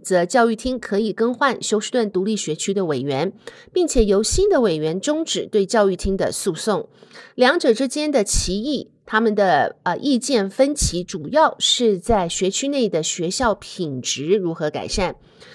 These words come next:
例如，二零一九年在 Phyllis Whitley High School 事件处理发生的不当行为，德州教育厅原本想介入，但是休斯顿独立学区H I S D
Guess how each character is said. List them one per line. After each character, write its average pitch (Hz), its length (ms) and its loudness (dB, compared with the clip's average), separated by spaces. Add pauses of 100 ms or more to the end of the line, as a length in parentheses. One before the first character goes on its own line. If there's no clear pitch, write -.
(100)
例 320 100 -2
如， 277 220 6
二 311 160 6
零 294 120 -4
一 320 80 -2
九 247 200 0
年 170 440 -2
在 202 320 2
Phyllis 302 500 0
Whitley 208 520 -4
High 214 300 -2
School 220 320 0
事 208 260 -2
件 190 280 -2 (260)
处 247 260 -2
理 - 180 -4
发 175 200 0
生 185 240 -4
的 165 100 -4
不 165 220 -10
当 165 240 -2
行 147 260 -4
为， 147 320 -2 (460)
德 214 100 6
州 269 160 2
教 277 200 6
育 247 60 0
厅 269 340 -2
原 202 200 2
本 208 240 2
想 143 200 -2
介 226 200 0
入， 196 300 0
但 190 160 -2
是 190 300 4 (160)
休 240 180 0
斯 - 100 -6
顿 254 200 0
独 202 120 0
立 247 120 0
学 196 200 0
区 220 240 2
H - 300 0
I 170 300 0
S 165 220 0
D 285 280 -2